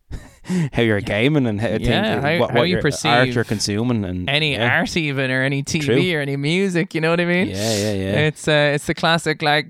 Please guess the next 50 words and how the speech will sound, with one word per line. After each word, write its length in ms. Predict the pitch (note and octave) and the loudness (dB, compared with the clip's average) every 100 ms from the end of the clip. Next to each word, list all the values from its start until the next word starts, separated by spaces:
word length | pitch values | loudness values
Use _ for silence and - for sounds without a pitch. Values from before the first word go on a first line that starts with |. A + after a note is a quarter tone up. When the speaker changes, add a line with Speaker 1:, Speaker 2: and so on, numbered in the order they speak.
| - | -4
Speaker 2:
"These 360 | D#3 B3+ F#4 C4+ | -2 0 0 0
young 260 | G#3+ C#4 A3 | 0 0 0
whippersnappers 920 | A#3 A#3+ F3 - D#3 G#3 E3+ D#3 C#3+ | -2 0 -2 -2 -2 -2 0 -2 -2
don't 240 | E3 G3 | -2 0
have 240 | E3+ F3 E3 | 2 0 0
good 220 | F3 C#3+ | -4 -4
music 460 | D3+ B3+ C#3 B2+ - | -4 -2 -2 -4 -4
these 260 | C3+ C3 | -2 -2
days," 340 | D#3 C3+ A#2+ F3+ | -2 0 0 0
you 100 | F3 | 0
know, 120 | F3 | 0
and 100 | E3+ | 0
it's 120 | A#2+ | 2
like, 160 | D#3+ - | 0 2
it's 100 | D#3+ | 2
always 300 | D3+ D3+ D3 | 2 2 0
your 100 | B2+ | 0
perspective 560 | C#3 - C3+ C3 B2+ | 0 0 0 0 -2
of 140 | B2 B2 | 0 0
where 180 | B2 | 0
you 160 | B2 B2 | 0 0
are 100 | B2 | 0
at 120 | B2 | 0
the 80 | B2 | -2
right 160 | A#2+ F#2+ | 0 0
Speaker 1:
Yeah. 120 | B2 | 2
Speaker 2:
time 220 | B2 B2 | 2 0
and 120 | A#2+ | -2
how, 260 | C#3 A2 A#2+ | -2 -2 -2
what 300 | A2+ A#2 G#2+ | -6 -6 -6
age 240 | A#2+ B2+ A#2+ | -4 -4 -2
you 120 | A#2+ | -2
are 120 | B2 | 0
even. 260 | A#2+ B2 B2+ - - - - | 0 -2 -8 -12 -14 -14 -8
Speaker 1:
Yeah, 300 | G2 A#2+ A#2+ | 0 2 2
Speaker 2:
Um, 80 | A#2+ | 0
Speaker 1:
yeah. 180 | - D3 | 0 0
Speaker 2:
and 120 | D3 | 0
Speaker 1:
Oh, 280 | C3+ G2+ G2+ | -2 -2 -2
Speaker 2:
it 160 | D#3+ C#3+ | -2 2
could 120 | G#3+ | 2
be 80 | F#3 | 2
a 20 | |
Speaker 1:
hundred 80 | D3 | 0
percent. 20 | |
Speaker 2:
cool, 320 | - D#3+ C#3+ - - | 2 2 2 -2 -2
could 160 | F#3+ | 0
be 80 | D#3 | 0
a 40 | |
cool 400 | B2+ C#3 B2 A#2+ | 0 0 0 -2